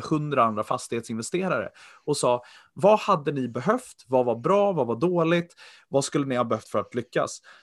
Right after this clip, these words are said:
Och det var det vi försökte skapa, det här att,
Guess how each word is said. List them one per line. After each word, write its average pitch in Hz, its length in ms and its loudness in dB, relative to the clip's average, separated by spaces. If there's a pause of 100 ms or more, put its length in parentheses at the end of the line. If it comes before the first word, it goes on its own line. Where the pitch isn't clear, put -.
(960)
Och 151 80 -2
det 156 60 2
var 175 140 4
det 139 180 2
vi 123 120 -2
försökte 120 500 -2
skapa, 160 580 0
det 170 60 4
här 131 180 0
att, 123 320 -4